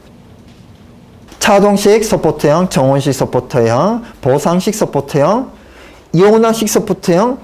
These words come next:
광전식 서포트형. 자, 백이십일 페이지. 스프링클 헤드를 설치해야 되는데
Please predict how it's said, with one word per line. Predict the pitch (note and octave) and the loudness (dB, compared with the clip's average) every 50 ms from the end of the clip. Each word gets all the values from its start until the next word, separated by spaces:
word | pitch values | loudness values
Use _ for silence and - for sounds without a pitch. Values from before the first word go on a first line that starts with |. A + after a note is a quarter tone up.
| - - - | -18 -18 -8
광전식 | - C3 A#2+ A#2+ A#2+ A#2 A#2 A2+ A2+ A2+ - A3 A3 | -4 -2 0 0 0 0 0 0 0 0 -2 -2 -2
서포트형. | - - A#2 - A2 - - - - - - - - - - - - - - - - - - - - - - - - - - - - - - - - - - - - - - - - - - - - - - - - - - - - - - | -2 -4 -4 -4 -6 -8 -8 -16 -16 -20 -20 -20 -20 -20 -20 -20 -20 -20 -20 -20 -20 -20 -20 -20 -20 -20 -20 -20 -20 -20 -20 -20 -20 -20 -20 -20 -20 -20 -20 -20 -20 -20 -20 -20 -20 -20 -20 -20 -20 -20 -20 -20 -20 -20 -20 -20 -20 -6 -4
자, | - | -2
백이십일 | - - G3 G3+ A3+ A3+ A3 - - - A3 G#3+ | 2 2 2 4 4 2 2 0 2 2 0 0
페이지. | G#3+ A3+ A3+ F#3+ D3+ B2+ B2 B2+ D3 G#3 - - - - - - - - - - - - - - - - - - - - - - - - - - - - - - - - - - - - - - - - | 2 2 2 2 2 2 2 0 0 0 -2 -4 -12 -20 -20 -20 -20 -20 -20 -20 -20 -20 -20 -20 -20 -20 -20 -20 -20 -20 -20 -20 -20 -20 -20 -20 -20 -20 -20 -20 -20 -20 -20 -20 -20 -20 -20 -20 -16 -8
스프링클 | - - - A#3 A#3 C4 C#4 B3+ C4 C4 C4 | -6 -2 0 0 2 2 0 2 2 2 2
헤드를 | C#4+ - D4+ D4 C#4+ D4+ C#4+ C4+ C4+ B3+ A#3 A3 G3+ G3 F#3 | 0 2 0 0 0 2 2 2 4 4 4 4 4 2 0
설치해야 | F#3 - G#3+ - - G#3+ G3 E3+ | 0 0 -2 0 2 2 2 2
되는데 | D3+ C3 B2 A#2+ B2+ C#3+ F3+ E3+ B2+ G#2 F#2+ F2 E2 - | 2 0 0 0 0 0 0 0 0 0 -2 -4 -6 -10